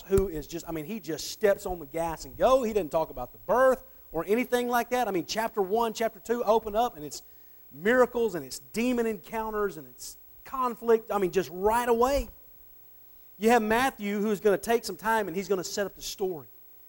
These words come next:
Okay, he's gonna, he's gonna open right up with the, the, the, our favorite part of Scripture to read, the genealogy. You know, the really <laughs> just the part that we love. The part that when I guys, when I assign you guys the call to worship, you pray I don't give you that text to read out loud, to pronounce those names. And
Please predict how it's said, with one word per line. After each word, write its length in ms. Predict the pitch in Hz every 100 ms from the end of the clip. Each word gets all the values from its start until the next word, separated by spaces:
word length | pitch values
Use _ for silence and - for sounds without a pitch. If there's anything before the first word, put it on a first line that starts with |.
| - - 139
Okay, 180 | 185
he's 140 | 185 214
gonna, 220 | 233 196
he's 200 | 185 214
gonna 160 | 220 175
open 320 | 220 220 170
right 320 | 160 190 214
up 180 | 214 196
with 120 | 175
the, 80 | 151 139 -
the, 80 | 165
the, 180 | 147 151 -
our 140 | 160 170
favorite 380 | 226 233 220 -
part 200 | 220 202
of 60 |
Scripture 340 | - 226 214 196
to 20 |
read, 320 | 190 196 156
the 80 | 147
genealogy. 880 | 156 196 190 180 190 190 156 143 120 - - -
You 80 | 147
know, 180 | 165 165
the 100 | 151
really 440 | 147 185 269 180
<laughs> 120 | 160
just 180 | 196 -
the 60 | 190
part 300 | - 196 190
that 60 |
we 100 | 190
love. 460 | 180 180 190 156 - - - -
The 80 | 151
part 240 | 208 214
that 160 | 180 170
when 100 | 175
I 140 | 190
guys, 280 | 185 190 190
when 140 | 180 175
I 80 |
assign 380 | 185 - 196 196
you 80 | 190
guys 380 | 190 190 185 156
the 160 | 147 135 - _ _ -
call 220 | 196 196
to 60 | 180
worship, 380 | 185 190 160 165
you 60 |
pray 300 | 160 202 196
I 60 | 170
don't 220 | 175 175
give 120 | 185
you 80 | 185
that 220 | 180 180
text 380 | - 196 185 -
to 60 | 165
read 260 | 165 175
out 180 | 170 165
loud, 400 | 165 170 143 123
to 80 | 147
pronounce 360 | 147 156 160 -
those 220 | 156 147
names. 380 | 156 156 131
And 80 | 120